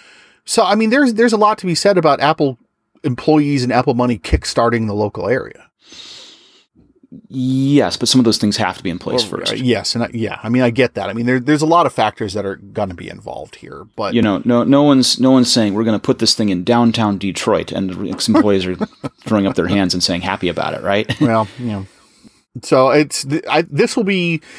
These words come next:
Speaker 1: this will be a, the new building, the new headquarters Apple's building is gonna be like,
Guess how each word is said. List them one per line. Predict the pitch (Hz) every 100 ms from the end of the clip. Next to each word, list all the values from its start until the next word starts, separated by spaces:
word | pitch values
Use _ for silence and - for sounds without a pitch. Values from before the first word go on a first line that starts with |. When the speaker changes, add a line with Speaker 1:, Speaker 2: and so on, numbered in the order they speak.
| - -
Speaker 1:
this | 208 -
will | 240
be | 196
a, | 170 127 -
the | 131 143
new | 139 156 202
building, | 185 131 117 117
the |
new | 135 151
headquarters | 151 139 139 127 117
Apple's | 117 120 104
building | 98 104 104 104
is |
gonna | 107 120
be | 110 113
like, | 107 104 107 - -